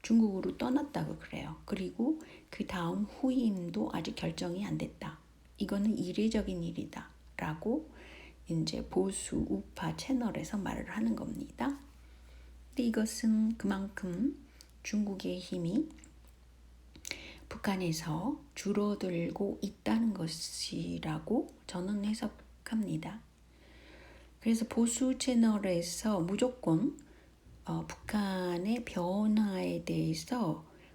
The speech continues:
과거식으로만 해석하면 안 되겠다는 생각이 들어요.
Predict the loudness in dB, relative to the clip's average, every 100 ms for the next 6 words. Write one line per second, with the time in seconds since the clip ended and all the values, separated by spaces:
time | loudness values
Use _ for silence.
0 | -8 -2 0 2 4 4 2 0 0 2
1 | 2 2 0 -2 -2 -2 -4 -6 -8 -6
2 | -4 -4 -4 -4 -2 0 0 -2 2 2
3 | 2 0 0 0 0 -4 -4 -6 -6 -6
4 | -4 -2 -2 -2